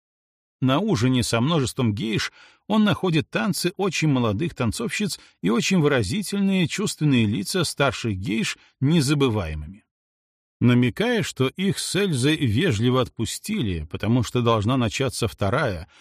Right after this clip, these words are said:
более вольная часть вечера, Эйнштейн подразумевает, что в этой второй части будет куда больше флирта и алкоголя. Намек подтверждается следующей фразой о его беседе с Инагаки, о гейшах, морали и прочем.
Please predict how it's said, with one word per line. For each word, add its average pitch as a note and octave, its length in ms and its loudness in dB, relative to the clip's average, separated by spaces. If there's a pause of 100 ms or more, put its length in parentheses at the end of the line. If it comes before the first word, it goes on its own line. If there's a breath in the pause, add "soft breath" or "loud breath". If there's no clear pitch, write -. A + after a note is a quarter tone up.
(120)
более A#2+ 440 2
вольная G2+ 480 2
часть G#2 340 -4
вечера, D#3+ 500 -2 (320 soft breath)
Эйнштейн F3 560 0
подразумевает, D3 760 0
что A#2+ 260 -2
в G2 100 0
этой D#3+ 300 0
второй C3+ 380 0
части G3+ 420 -4
будет F#3+ 340 0
куда C3+ 300 -2
больше E3+ 400 0
флирта E3+ 540 -4
и D3+ 160 0
алкоголя. E2 600 -2 (1080)
Намек C3 640 2
подтверждается C#3+ 840 -2
следующей D#3 560 -2
фразой C3 560 0
о C#3 60 0
его A#2 220 0
беседе E3 600 0
с - 120 -4
Инагаки, G#2 840 0
о A3 180 -2
гейшах, D3 640 0
морали C3+ 480 0
и F3 240 -4
прочем. - 540 -6